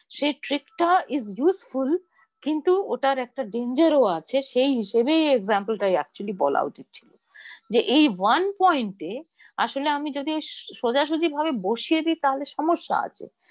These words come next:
কেন সমস্যা আছে? যে তোমার ফাংশনটা খুব abruptly অনেক দূরে চলে যাচ্ছে। বাঁ পাশে যেভাবে যাচ্ছিল, সেইভাবে যেতে গিয়ে হঠাৎ করে মানে ওই যে precisely যে জাম্পটা হচ্ছে,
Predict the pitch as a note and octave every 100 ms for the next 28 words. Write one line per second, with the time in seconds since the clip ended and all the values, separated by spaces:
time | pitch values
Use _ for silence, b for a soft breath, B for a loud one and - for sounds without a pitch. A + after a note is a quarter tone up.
0 | B _ A#3+ B3 D4+ G4 F#4 F#4 D#4 C#4
1 | G#3+ C#3+ - A3 D#4+ b b _ C4 C4
2 | D4+ D#4 - B3 D4 D#4+ G#4+ G4 C4 A#3
3 | - F4+ - - A3+ A3 E4 F#4 - F4+
4 | G4 F4 F#4+ C#4 C#4+ F4 G#4 G4 B3 D#3
5 | A#2+ - _ - _ b b b - A#3
6 | B3+ C4+ E4 - F#4 D4 C#4+ D#4 F4 A#3
7 | G#3+ G#3+ - - F#4+ D#4+ E3+ G#3 - b
8 | b _ - C#4+ D4 D#4+ E4+ B3+ B3+ D#4+
9 | C#4+ D#4+ F4 - - G3+ C#4+ E4+ _ -
10 | G4+ G4 C4 A#3+ A3+ A#3+ A#3+ B3 B3+ B3+
11 | D#4 F#4 F#4 F#4+ C4 C4+ - F#3 F3 G3+
12 | B3+ D#4+ - D4+ G#3+ F#3+ _ -